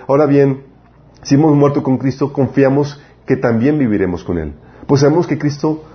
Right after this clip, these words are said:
por haber sido levantado de entre los muertos, ya no puede volver a morir. La muerte ya no tiene dominio sobre Él".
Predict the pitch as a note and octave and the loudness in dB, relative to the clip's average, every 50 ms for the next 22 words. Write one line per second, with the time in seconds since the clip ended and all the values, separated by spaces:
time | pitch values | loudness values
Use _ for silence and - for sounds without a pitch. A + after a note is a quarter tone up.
0 | - - - C3 B2+ A#2+ A#2+ B2+ E3 E3+ E3 - E3 E3 E3 D#3 D3 B2+ A#2+ A2 | -16 -8 -2 0 2 2 2 2 0 -2 -2 -4 -2 -2 0 0 -2 -2 -4 -4
1 | G2 G#2+ G2 F#2+ F#2 E2+ F#2 F#2+ F#2 F#2 F2+ F2 F2 - A2 G#2+ A#2+ C3+ D3+ E3 | -2 -2 -2 0 -2 -2 -2 -2 -2 -2 -2 -2 -4 -4 -2 0 0 0 0 -2
2 | D#3+ - - B2 B2+ B2+ C3+ B2 A#2+ A2 G#2 A2 A2+ A#2 A#2 A#2 A2+ B2 B2+ B2+ | -4 -2 -2 -2 0 0 0 -2 -2 -2 0 0 0 0 -2 -2 -2 -2 -2 -4
3 | A2 F2+ E2 E2 F2+ E2+ - - G#2 G#2 G#2 G#2+ G#2+ - G#2 G#2 F#2+ G2 F#2+ G2 | -4 -2 -2 0 -2 -2 0 0 0 2 2 0 0 0 0 0 2 0 0 0
4 | G#2+ A#2 A2 - G#2+ A2 B2 C3 A2 - | 0 -2 -2 -2 -2 -2 -2 -2 -4 -6